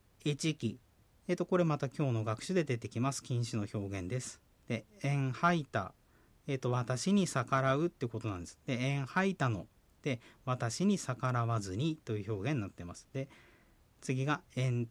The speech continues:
トゥラ。で、えっと、これで、えっと、私と一緒に行くっていう意味です。で、兄は先ほども出てきました。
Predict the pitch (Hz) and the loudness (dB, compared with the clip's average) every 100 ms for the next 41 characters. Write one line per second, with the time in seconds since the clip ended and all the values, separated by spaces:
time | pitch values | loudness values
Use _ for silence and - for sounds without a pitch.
0 | - 165 165 117 - _ _ - 196 170 | -6 0 2 2 -2 _ _ 0 2 4
1 | 170 165 160 156 147 143 139 127 120 123 | 0 0 2 2 0 0 0 0 0 -2
2 | 110 104 113 123 123 117 - - 190 131 | -2 -2 -2 0 0 -2 -2 0 0 0
3 | 120 - - 135 123 120 117 - 185 - | -2 -4 -2 0 2 0 0 2 2 2
4 | - 98 90 78 78 - - _ _ _ | -6 -4 -6 -8 -12 -18 -20 _ _ _
5 | 190 196 127 117 135 143 - 190 185 175 | -2 0 -2 0 0 -2 -2 -2 -2 -2
6 | 170 151 151 185 151 127 117 107 101 - | 0 2 2 2 2 -2 -4 -4 -4 -4
7 | 101 | -6